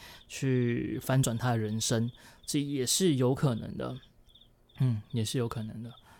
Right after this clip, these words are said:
所以并不是说这本书不好，只是它跟我的那个调性比较不合吧。嗯，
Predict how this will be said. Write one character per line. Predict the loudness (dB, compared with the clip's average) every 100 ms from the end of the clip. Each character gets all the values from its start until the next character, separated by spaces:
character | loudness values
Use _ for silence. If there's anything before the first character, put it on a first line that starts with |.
| -12
所 | -4 -2
以 |
并 | 2 0
不 | 0
是 | -4
说 | -2 -2
这 | -2
本 | -4
书 | -4 -2
不 | -2
好， | -4 -6 -10
只 | -6 -4
是 |
它 | -4 -4
跟 | 0 0
我 | -2
的 | -6 -4 -4 0
那 | 0
个 | 0 -4 -6 -6 -8 -12 -20 -14 -2
调 | 0
性 | 2 0 -2
比 | -2
较 | -2
不 | -2
合 | -2 -4
吧。 | -10 -12 -14 -20 -20 -20 -20 -20 -14
嗯， | -8